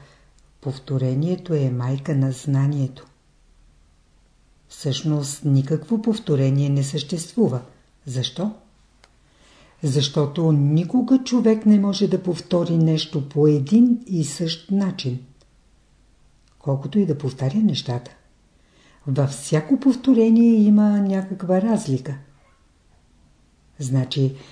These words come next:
може да става въпрос за заучаване на нещата,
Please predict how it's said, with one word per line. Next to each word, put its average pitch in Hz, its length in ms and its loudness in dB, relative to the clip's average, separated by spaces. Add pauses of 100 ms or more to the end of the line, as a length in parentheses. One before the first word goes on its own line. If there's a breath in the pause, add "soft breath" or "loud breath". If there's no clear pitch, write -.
(220 loud breath)
може 143 280 0
да 135 140 -2
става 147 340 -4
въпрос 139 580 -4
за 135 120 0
заучаване 131 720 0
на 233 220 6
нещата, 143 600 -2